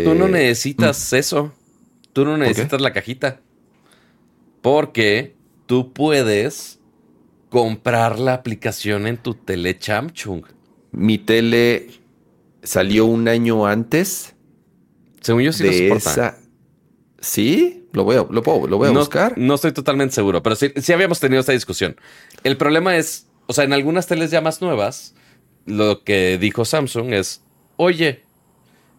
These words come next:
Speaker 1: nuestra tele puede hacer el procesamiento. Si ya está procesando la imagen y está haciendo el upscaling y tanta cosa, pues ya puede asignar los colores de los píxeles. Tiene todo el sentido del mundo."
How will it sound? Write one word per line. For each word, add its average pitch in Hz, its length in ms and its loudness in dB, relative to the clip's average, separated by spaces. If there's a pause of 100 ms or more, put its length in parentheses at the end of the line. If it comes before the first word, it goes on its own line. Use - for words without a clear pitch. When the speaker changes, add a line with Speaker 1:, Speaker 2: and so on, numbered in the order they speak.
(120)
Speaker 1:
nuestra 123 560 0
tele 139 220 0
puede 139 240 0
hacer 131 220 0
el 131 80 -6
procesamiento. 135 520 -8
Si 92 100 -8
ya 101 40 -2
está 104 140 -4
procesando 120 340 -4
la 123 60 0
imagen 127 420 -4
y 90 60 -4
está 85 180 -4
haciendo 104 320 -2
el 87 220 -4
upscaling 107 520 -4
y 82 60 -8
tanta 85 220 -12
cosa, 98 320 -6 (800)
pues 98 160 -10
ya 110 160 -4
puede 117 140 0
asignar 101 340 -4
los 98 160 -6
colores 90 460 -2
de 82 100 -6 (200)
los 80 140 -10
píxeles. 135 680 -4 (600)
Tiene 113 280 -2
todo 101 280 0
el 87 100 -4
sentido 87 440 -6
del 90 80 -6
mundo." 135 400 -2